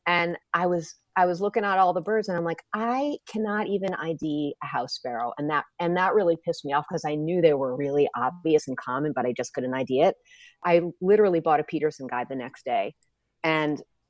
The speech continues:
went out and I D'd the house sparrow,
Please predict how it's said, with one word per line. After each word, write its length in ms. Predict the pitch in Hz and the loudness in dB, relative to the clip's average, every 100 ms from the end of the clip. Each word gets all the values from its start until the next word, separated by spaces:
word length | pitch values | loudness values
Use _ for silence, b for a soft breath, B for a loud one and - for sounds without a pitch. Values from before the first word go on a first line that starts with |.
| _ - | _ -6
went 240 | 156 160 | -2 0
out 300 | 165 160 180 _ _ _ _ | 0 0 -2 _ _ _ _
and 160 | 160 156 | -6 -6
I 180 | 151 147 | -2 -2
D'd 240 | 160 185 160 | 2 0 0
the 80 | |
house 220 | 175 170 - | 0 0 -2
sparrow, 460 | - 143 143 143 | -4 0 0 -2